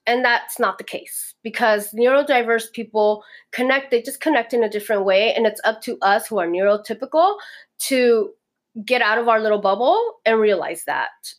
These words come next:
you know? Um, communication is so important, you know, uh, to be able to communicate your needs and your wants, um, in a place that is safe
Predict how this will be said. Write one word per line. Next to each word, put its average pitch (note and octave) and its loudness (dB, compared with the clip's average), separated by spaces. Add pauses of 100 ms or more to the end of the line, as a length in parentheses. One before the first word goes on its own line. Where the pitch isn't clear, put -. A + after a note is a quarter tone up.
(320)
you G#3+ 2
know? G3+ 2 (540)
Um, F3 2 (760)
communication G3+ 0 (280)
is G3+ -6
so F#3 0
important, F3+ -6 (960)
you G#3 2
know, F#3+ 4 (100)
uh, F#3 4
to G3 -8
be A3 0
able A3 2
to A3+ 2
communicate F#3+ 0
your F3+ -2
needs F3+ -2
and F3+ -2
your F3+ 0
wants, E3+ -4 (640)
um, E3+ 2 (720)
in A3 4
a G3+ 4 (180)
place G#3 0
that F#3 0
is F3+ -4
safe - -6